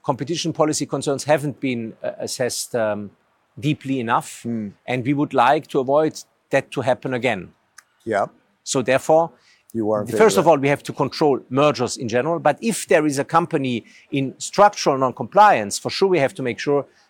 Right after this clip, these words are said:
Speaker 1: that they cannot continue to buy the market. They have to compete the market with their own services.
Speaker 2: Right, right. Um, I think we're, uh, getting close to the end here. Is anything else you wanted to add about, you know, what the next steps are? What
Speaker 1: Well
Speaker 2: about the,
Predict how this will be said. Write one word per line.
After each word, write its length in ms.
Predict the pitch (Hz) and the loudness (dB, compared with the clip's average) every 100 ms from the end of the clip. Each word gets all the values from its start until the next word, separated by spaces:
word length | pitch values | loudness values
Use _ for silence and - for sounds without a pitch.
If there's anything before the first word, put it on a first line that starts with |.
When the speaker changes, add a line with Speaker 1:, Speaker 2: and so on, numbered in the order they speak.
| - | -6
Speaker 1:
that 140 | 135 | -2
they 120 | 143 | -2
cannot 400 | 113 160 156 160 | -2 -2 -2 -4
continue 420 | - 143 160 151 | -4 -6 -4 -4
to 120 | 139 131 | -4 0
buy 280 | 110 127 | 4 4
the 100 | 135 | 4
market. 400 | 135 151 143 107 | 4 4 2 -4
They 100 | 117 | -6
have 180 | 110 120 | -4 -6
to 100 | - | -8
compete 440 | - 139 - 196 160 | -8 -8 0 0 2
the 80 | 123 | 0
market 380 | 101 107 120 | 2 2 0
with 100 | 107 | -6
their 140 | 113 110 | -2 -2
own 140 | 113 | -2
services. 600 | - 131 98 - - - _ | -2 -2 -2 -12 -14 -16 _
Speaker 2:
Right, 300 | 90 92 95 - _ _ _ | -10 -8 -8 -10 _ _ _
right. 260 | 101 98 - _ _ - _ _ _ - | -10 -10 -14 _ _ -20 _ _ _ 0
Um, 520 | 135 147 143 139 135 _ - | 2 4 0 -4 -12 _ -10
I 120 | 127 | -10
think 260 | - 220 180 | -6 -6 0
we're, 260 | 160 147 | 2 4
uh, 220 | 143 139 | 4 2
getting 260 | 131 151 156 | 0 -4 -4
close 280 | 143 156 143 | -2 -2 -2
to 80 | 143 | -4
the 120 | 143 | -2
end 160 | 185 165 | -2 0
here. 180 | 147 | 0
Is 100 | 151 | 0
anything 300 | 151 151 151 160 | -2 -4 -4 -6
else 160 | 160 | -4
you 100 | 185 | -4
wanted 280 | 214 185 123 | -2 -2 -2
to 120 | 113 | -4
add 140 | 107 104 | -4 -2
about, 240 | 101 110 | -2 -4
you 60 | 135 | -2
know, 80 | 123 | -2
what 160 | 151 | -2
the 60 | 147 | -2
next 200 | 147 135 | -4 -4
steps 300 | - 151 - | -2 -4 -2
are? 260 | 151 156 151 _ _ - | -2 -2 -4 _ _ -2
What 200 | 170 220 | 4 6
Speaker 1:
Well 60 | 196 | 6
Speaker 2:
about 200 | 202 180 | 4 4
the, 160 | 160 | -2